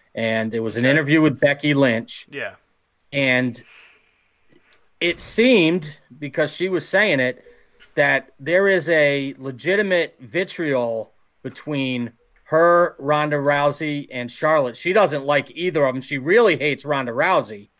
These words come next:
Speaker 1: Uh, she hates Charlotte a little bit less, but she kinda went into it. Is that a legitimate feud, or is that a storyline?
Speaker 2: Why don't we ask the chat? Stevie will tell you.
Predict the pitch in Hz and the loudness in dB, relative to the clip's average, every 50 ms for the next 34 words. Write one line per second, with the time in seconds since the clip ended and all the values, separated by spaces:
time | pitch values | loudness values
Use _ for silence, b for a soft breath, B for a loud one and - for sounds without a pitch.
0 | _ _ _ _ _ _ _ - - 120 120 120 120 - - - 139 120 127 165 | _ _ _ _ _ _ _ -10 -8 -6 -6 -6 -6 -8 -10 -10 -8 -6 -4 -4
1 | 160 139 - - - 175 165 175 175 156 143 135 135 131 139 139 135 123 117 131 | -4 -6 -8 -4 -2 0 2 2 2 0 0 -2 -2 -4 -4 -6 -6 -4 -6 -8
2 | 117 107 - 113 123 165 185 170 127 113 - - - - - - _ _ _ _ | -8 -8 -10 -6 -2 0 0 2 0 -2 -4 -10 -12 -14 -16 -18 _ _ _ _
3 | _ _ _ - 127 117 - - 147 - - - - 175 180 185 175 156 147 135 | _ _ _ -10 -10 -10 -8 -10 -12 -12 -12 -8 -4 -2 0 0 0 0 0 0
4 | 151 147 143 143 165 180 151 139 123 120 120 - 135 131 113 165 175 190 214 190 | 0 0 2 0 0 0 -2 -2 -4 -4 -8 -8 -10 -6 -2 0 0 0 0 0
5 | 160 156 131 110 - - 165 180 185 190 185 170 143 - - 180 185 190 196 190 | 0 -2 -4 -4 -4 -2 -2 0 0 0 -2 -4 -6 -8 -4 0 0 2 2 2
6 | 185 170 151 143 127 113 117 147 147 143 143 139 - _ _ _ _ _ _ - | 2 0 0 -2 -4 -2 -2 0 0 0 0 -2 -6 _ _ _ _ _ _ -20
7 | - - - - 127 - - - 175 160 151 143 123 117 110 107 101 98 - _ | -20 -20 -14 -14 -14 -6 0 2 2 2 2 0 -2 -4 -8 -10 -12 -16 -20 _
8 | _ _ _ - - 151 160 160 160 165 170 165 - - 135 - - 170 190 180 | _ _ _ -10 -8 -8 -6 -6 -6 -6 -6 -6 -8 -12 -12 -12 -8 -4 -4 -4
9 | 120 101 _ _ _ _ _ _ _ _ _ _ _ _ _ - - - 147 156 | -4 -6 _ _ _ _ _ _ _ _ _ _ _ _ _ -20 -20 -18 -16 -16
10 | 175 208 160 123 113 - 143 120 110 107 113 131 | -14 -12 -12 -12 -12 -12 -14 -14 -12 -12 -14 -16